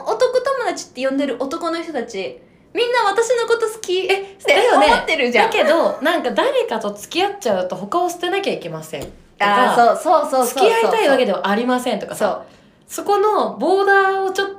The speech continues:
Speaker 2: ラインをちょっとあやふやにして、離さない。
Speaker 1: そう、離さないのよ、
Speaker 2: えー。
Speaker 1: そういう子たちって。
Speaker 2: だよね。
Speaker 1: めっちゃわかる。
Speaker 2: だよね。だから、
Speaker 1: うん。
Speaker 2: 男友達だよって言ってる子って、めちゃくちゃいろんな人と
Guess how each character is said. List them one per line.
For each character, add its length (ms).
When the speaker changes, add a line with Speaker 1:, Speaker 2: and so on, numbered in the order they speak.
Speaker 2:
ラ 140
イ 60
ン 60
を 40
ち 100
ょ 20
っ 80
と 320
あ 140
や 160
ふ 80
や 140
に 360
し 160
て、 480
離 280
さ 140
な 140
い。 60
Speaker 1:
そ 160
う、 40
離 280
さ 180
な 80
い 120
の 80
よ、 140
Speaker 2:
え 20
ー。 40
Speaker 1:
そ 160
う 60
い 100
う 60
子 100
た 180
ち 100
っ 100
て。 80
Speaker 2:
だ 140
よ 160
ね。 480
Speaker 1:
め 260
っ 60
ち 60
ゃ 40
わ 160
か 180
る。 360
Speaker 2:
だ 100
よ 80
ね。 80
だ 60
か 80
ら、 80
Speaker 1:
う 20
ん。 60
Speaker 2:
男 200
友 240
達 280
だ 100
よ 320
っ 20
て 140
言 100
っ 40
て 160
る 80
子 100
っ 180
て、 140
め 200
ち 100
ゃ 80
く 160
ち 80
ゃ 80
い 40
ろ 120
ん 80
な 80
人 160
と 480